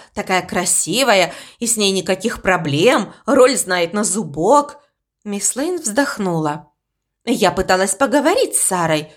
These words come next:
но она на меня накричала. Потом извинилась и заплакала. И плакала очень долго.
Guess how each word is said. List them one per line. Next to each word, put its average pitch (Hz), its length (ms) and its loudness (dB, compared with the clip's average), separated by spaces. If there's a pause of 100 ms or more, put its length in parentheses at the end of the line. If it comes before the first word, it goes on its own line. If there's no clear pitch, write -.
(220)
но 277 160 4
она 277 220 2
на 494 100 0
меня 277 220 0
накричала. 214 880 -2 (280)
Потом 214 320 -4
извинилась 247 680 0 (300)
и 330 80 -6
заплакала. 214 800 -2 (400)
И 233 80 -6
плакала 233 520 2
очень 269 440 -2
долго. 156 480 -2